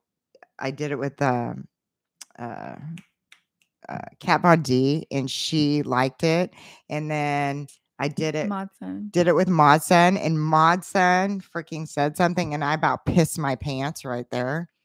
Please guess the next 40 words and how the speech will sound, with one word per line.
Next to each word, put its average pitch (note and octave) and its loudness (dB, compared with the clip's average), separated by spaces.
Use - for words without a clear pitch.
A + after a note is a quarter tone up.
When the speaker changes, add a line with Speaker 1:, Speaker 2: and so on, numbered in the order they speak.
Speaker 2:
It's C4+ -2
such D4 2
a A4+ -2
fun B3+ -2
experience A#3 -4
because, A#3+ -6
like, B3 -8
<sighs> - -20
I A#3 -2
don't C4+ -2
know. A#3 -6
You B3+ -2
just A#3+ 0
Speaker 1:
Imagine, C4 0
imagine B3+ 0
if A3 -6
you G#3+ -4
had, F#3+ -2
if - -10
you G3+ -6
were F3 -2
a - -6
Swiftie D#3 -6
and C#3 -2
Taylor E3 -4
Swift F3 -6
said - -6
something - -10
to A#3 -10
Speaker 2:
Well, E4 2
Speaker 1:
you, D#4 2
Speaker 2:
and E4+ 0
you F4 0
Speaker 1:
right? C#4+ -2
Speaker 2:
just - -8
don't, C4 -4
well, A3+ -4
and G#3 -8
that F#3 -6
happens. F#3 -6